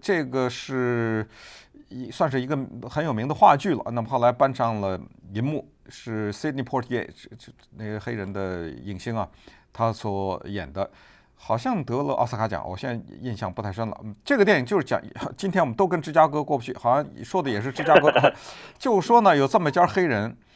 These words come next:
家，这家黑人的父亲呢去世了，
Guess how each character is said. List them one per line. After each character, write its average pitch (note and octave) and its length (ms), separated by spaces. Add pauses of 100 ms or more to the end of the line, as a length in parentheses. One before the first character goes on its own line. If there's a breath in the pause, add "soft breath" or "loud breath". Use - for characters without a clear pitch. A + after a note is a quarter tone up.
(260 soft breath)
家， - 220
这 F#3+ 140
家 G3+ 180
黑 G#3 140
人 D#3 160
的 E3+ 100
父 F#3 220
亲 B2 180
呢 G2 100
去 - 200
世 F3 180
了， G2+ 160